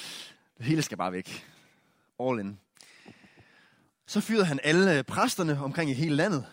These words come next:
for alle, øh, afguderne. Alle,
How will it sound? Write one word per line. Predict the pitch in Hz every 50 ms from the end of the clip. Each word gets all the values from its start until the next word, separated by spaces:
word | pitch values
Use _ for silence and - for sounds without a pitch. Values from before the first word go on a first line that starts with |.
| - - - - - -
for | - 120 113
alle, | 127 139 156 165 160 139 120
øh, | 110 104 -
afguderne. | 123 180 240 226 - 196 185 170 160 147 135 113 - - - _ _ - - - - - - - - _ _
Alle, | - 123 139 151 156